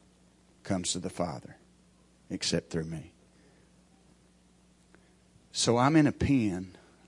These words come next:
last Tuesday. I'm evaluating bulls. And my evaluation numbers have to match up, and they go in catalogs.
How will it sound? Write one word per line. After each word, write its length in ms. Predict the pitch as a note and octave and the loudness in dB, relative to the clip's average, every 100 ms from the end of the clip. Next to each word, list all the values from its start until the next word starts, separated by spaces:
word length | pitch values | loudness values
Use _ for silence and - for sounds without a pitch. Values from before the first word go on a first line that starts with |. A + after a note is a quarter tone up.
| _ _ | _ _
last 380 | A2 G#2 G2+ - | -2 0 0 -2
Tuesday. 540 | - A2 E2+ - - - _ _ _ _ _ _ _ _ _ _ _ _ _ _ _ _ - | 0 0 0 -10 -18 -20 _ _ _ _ _ _ _ _ _ _ _ _ _ _ _ _ -2
I'm 160 | A#2 A#2+ | 4 4
evaluating 800 | A2 A#2+ B2 A2 G2+ A2+ G#2+ F2+ | 6 6 6 6 4 4 2 -2
bulls. 720 | G2+ G#2+ D#2 C2 - - - - _ _ _ _ _ _ _ _ _ _ _ _ _ _ _ _ - - - - _ _ _ - | 0 0 0 -6 -12 -10 -12 -14 _ _ _ _ _ _ _ _ _ _ _ _ _ _ _ _ -20 -20 -20 -20 _ _ _ 0
And 180 | G#2+ G#2+ | 4 8
my 200 | A#2+ B2 | 10 10
evaluation 800 | A#2 A#2+ A#2+ A2+ A#2 A2+ - A2 | 10 10 10 6 6 6 4 4
numbers 320 | A2+ A2 G#2+ | 4 4 4
have 260 | A#2 A2+ - | 4 2 2
to 80 | |
match 340 | G#2 A2 G2 - | 2 4 2 2
up, 220 | A2+ G#2+ | 2 2
and 100 | G2 | 0
they 120 | G2+ | 2
go 160 | F#2+ G2 | 2 0
in 100 | F#2+ | 0
catalogs. 760 | - A2 F#2+ E2 D#2 E2 - | 2 2 4 0 -2 -6 -10